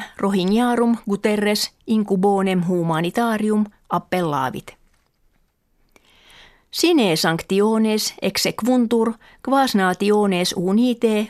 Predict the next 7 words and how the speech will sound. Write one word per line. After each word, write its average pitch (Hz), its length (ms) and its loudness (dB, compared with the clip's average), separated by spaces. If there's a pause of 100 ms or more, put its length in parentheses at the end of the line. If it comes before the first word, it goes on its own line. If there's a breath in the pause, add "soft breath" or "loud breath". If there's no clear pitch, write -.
contra 190 440 0
Coream 220 460 0
septentrionalem 202 1080 0 (160)
probaverunt. 170 880 -2 (960 loud breath)
Omnes 247 480 4
societates 196 840 0
mercatorie, 220 1000 0